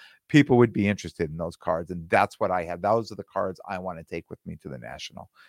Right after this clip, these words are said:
Um, so I posted, uh, the cards up on eBay, all with buy it now or best offer listings. Uh, and, uh,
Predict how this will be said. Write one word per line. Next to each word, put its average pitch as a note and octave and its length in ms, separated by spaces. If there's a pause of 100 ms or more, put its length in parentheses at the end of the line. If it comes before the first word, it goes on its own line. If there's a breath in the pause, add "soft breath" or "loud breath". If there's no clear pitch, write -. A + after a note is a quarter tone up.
(520 soft breath)
Um, F2 420 (1300 loud breath)
so F#3+ 120
I E3+ 60
posted, G#3+ 600
uh, C#3+ 460
the C3+ 100
cards D#3 400
up D3+ 160
on D#3+ 320
eBay, A#2 720
all A#2 260
with C#3 260
buy A#2+ 240
it B2+ 220
now A2+ 400
or F#2+ 140
best G#2+ 340
offer A#2+ 320
listings. G2 960
Uh, G2 360 (120)
and, G2 480
uh, G2 380